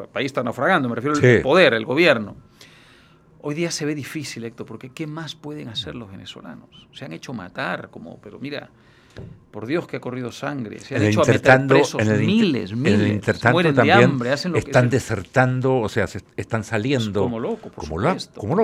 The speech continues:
Speaker 2: loco.
Speaker 1: loco, como loco, por supuesto, con la, lo que haríamos cualquiera nosotros en una situación tan desesperada. Entonces,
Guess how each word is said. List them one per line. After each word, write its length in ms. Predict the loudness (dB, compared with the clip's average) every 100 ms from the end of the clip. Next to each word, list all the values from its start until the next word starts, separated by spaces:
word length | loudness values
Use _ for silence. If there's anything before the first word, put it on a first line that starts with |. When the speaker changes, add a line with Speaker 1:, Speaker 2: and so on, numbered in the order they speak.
| 0
Speaker 2:
loco. 80 | -6 -14
Speaker 1:
loco, 120 | -20
como 180 | -20 -18
loco, 240 | -18 -18
por 140 | -20 -20
supuesto, 460 | -20 -18 -18 -16 -14
con 120 | -12
la, 100 | -10
lo 140 | -10
que 60 | -8
haríamos 280 | -8 -8 -8
cualquiera 400 | -8 -8 -8 -8
nosotros 360 | -10 -14 -16 -14
en 60 |
una 140 | -12 -12
situación 320 | -12 -16 -12
tan 140 | -10
desesperada. 420 | -10 -12 -10 -10
Entonces, 320 | -8 -8 -8